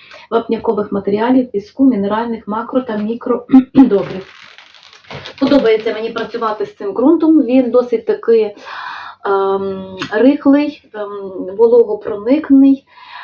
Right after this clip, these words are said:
І, м, ніколи в мене не було з ним проблем. Зараз от в ньому в мене стоїть розсадка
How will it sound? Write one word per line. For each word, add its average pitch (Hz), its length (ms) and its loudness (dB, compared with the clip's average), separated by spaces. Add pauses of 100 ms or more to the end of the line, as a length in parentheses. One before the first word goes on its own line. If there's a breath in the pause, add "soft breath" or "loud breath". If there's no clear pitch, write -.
(160 loud breath)
І, 254 640 0
м, 220 500 -6
ніколи 226 440 2
в 214 60 -8
мене 208 180 -10
не 202 60 -8
було 208 200 -4
з 208 60 -12
ним 196 120 -10
проблем. 247 420 0
Зараз 220 240 -4
от 208 140 -6
в 214 40 -14
ньому 208 140 -10
в 196 40 -10
мене 196 200 -10
стоїть 196 340 -8
розсадка 254 600 -4